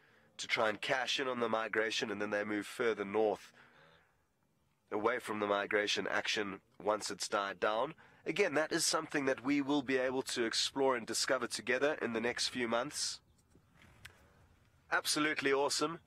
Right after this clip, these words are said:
beautiful vista, filled with animals. I don't think we could find ourselves in a better position than where we are here.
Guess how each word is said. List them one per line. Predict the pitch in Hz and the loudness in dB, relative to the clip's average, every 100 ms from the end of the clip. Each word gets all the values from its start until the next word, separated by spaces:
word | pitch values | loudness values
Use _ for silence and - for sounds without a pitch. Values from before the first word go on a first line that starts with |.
| - | -6
beautiful | 117 175 - 143 | 0 2 0 -2
vista, | 127 175 - 180 175 - - | 0 0 2 0 0 -8 -14
filled | - - 247 185 | -4 0 2 2
with | 165 | 2
animals. | 170 175 185 220 - - - - - - - - - | 2 4 4 4 2 -2 -10 -20 -20 -20 -20 -12 -2
I | 120 | 0
don't | 120 170 165 | 2 2 2
think | 143 175 147 | 0 0 2
we | 151 | 2
could | 151 - | 2 0
find | 175 160 147 | 0 2 2
ourselves | 143 - 160 147 127 - | 2 2 2 2 -2 0
in | 139 | 0
a | 123 | 0
better | - 185 175 - | 2 2 2 0
position | 151 135 160 - 147 131 _ _ _ - - | 0 2 2 2 2 0 _ _ _ -6 0
than | 135 127 | 2 2
where | 139 135 | 2 0
we | 135 | 0
are | 135 131 | 0 0
here. | 120 147 160 | 2 2 2